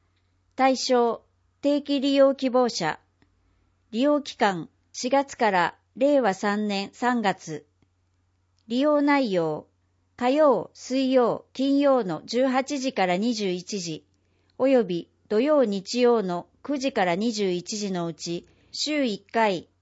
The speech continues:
三時間の定期利用。半面利用、バレーボールコート一面相当。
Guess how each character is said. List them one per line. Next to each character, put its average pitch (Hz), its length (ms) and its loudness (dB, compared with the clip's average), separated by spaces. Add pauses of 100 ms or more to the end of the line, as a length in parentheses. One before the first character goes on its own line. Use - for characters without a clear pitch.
三 240 300 -2
時 226 140 -4
間 170 340 -4 (320)
の 214 200 -4 (120)
定 277 200 2
期 277 160 -4
利 269 140 -2
用。 170 340 0 (800)
半 277 260 2
面 285 260 2
利 294 160 0
用、 175 340 0 (260)
バ 196 140 0
レ 262 200 4
ー - 20 -2
ボ 254 200 6
ー 254 40 4
ル 262 100 0
コ 247 220 0
ー 226 40 0
ト 170 200 -4
一 226 320 -6
面 240 200 -2
相 214 240 -4
当。 156 440 -8